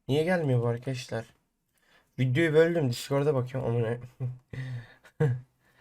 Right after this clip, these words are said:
Neyse arkadaşlar ya şöyle iyi böyle. Sana bir şey veremiyorum kanki vallahi bak. Mezhebe çöktü kardeşim. Mezhebe çökmeseydi verecektim arkadaşlar bakın şurada.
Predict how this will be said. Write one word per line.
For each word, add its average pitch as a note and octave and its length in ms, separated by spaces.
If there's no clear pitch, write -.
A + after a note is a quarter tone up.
Neyse D3+ 260
arkadaşlar B2+ 420
ya A#2 220
şöyle A#2+ 420
iyi A#2+ 160
böyle. B2 240
Sana D#3 160
bir C3+ 40
şey E3 200
veremiyorum C#3+ 380
kanki B2+ 320
vallahi B2+ 300
bak. A#2 160
Mezhebe B2+ 380
çöktü B2+ 340
kardeşim. A#2+ 460
Mezhebe D#3 380
çökmeseydi D#3+ 520
verecektim C#3+ 360
arkadaşlar C#3 280
bakın B2 140
şurada. C3+ 360